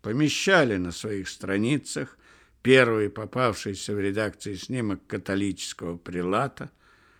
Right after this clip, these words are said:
каждый раз разного, с подписью "Симон Петлюра. Желает её, Украину, завоевать". А для того, чтобы её завоевать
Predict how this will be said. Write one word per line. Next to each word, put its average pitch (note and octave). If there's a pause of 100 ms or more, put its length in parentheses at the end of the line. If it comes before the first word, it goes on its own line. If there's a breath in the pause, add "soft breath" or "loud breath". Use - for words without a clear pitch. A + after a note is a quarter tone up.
(120 soft breath)
каждый G2
раз F#2+
разного, A2+ (340)
с -
подписью G#2 (420)
"Симон A2 (300)
Петлюра. F#2 (480)
Желает B2
её, G2 (180)
Украину, G2 (560)
завоевать". A#2 (760 soft breath)
А C#3
для D3
того, F#3+
чтобы D#3
её D3 (420)
завоевать A2+